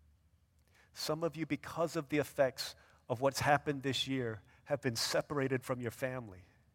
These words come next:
Some of you, because of the effects of covid nineteen, you're not, you, you've lost income, you've lost work, you've lost money.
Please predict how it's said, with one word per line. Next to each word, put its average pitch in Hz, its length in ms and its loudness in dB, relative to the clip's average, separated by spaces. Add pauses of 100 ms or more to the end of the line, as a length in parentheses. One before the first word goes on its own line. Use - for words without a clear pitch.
(920)
Some 170 220 2
of 156 120 2
you, 165 100 0
because 160 380 0
of 170 100 0
the 160 60 2
effects 160 360 2
of 151 120 0
covid 160 320 2
nineteen, 160 440 0
you're 147 100 0
not, 151 240 4
you, 165 340 -4
you've 147 220 0
lost 156 240 10
income, 175 420 0
you've 139 180 -2
lost 160 280 8
work, 165 300 2
you've 135 140 -4
lost 151 260 8
money. 143 400 2